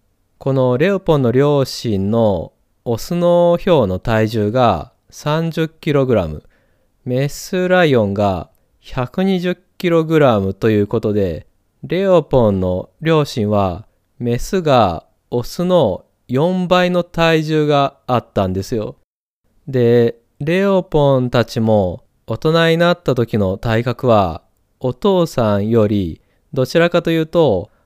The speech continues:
お母さんの方に近くて、家族写真というか、娘や息子に囲まれるお父さん表の写真が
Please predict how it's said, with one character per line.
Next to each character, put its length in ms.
お 120
母 380
さ 320
ん 60
の 80
方 300
に 260
近 360
く 120
て、 460
家 220
族 500
写 220
真 240
と 100
い 120
う 80
か、 420
娘 600
や 320
息 420
子 220
に 260
囲 280
ま 120
れ 140
る 380
お 120
父 460
さ 280
ん 100
表 260
の 200
写 180
真 300
が 320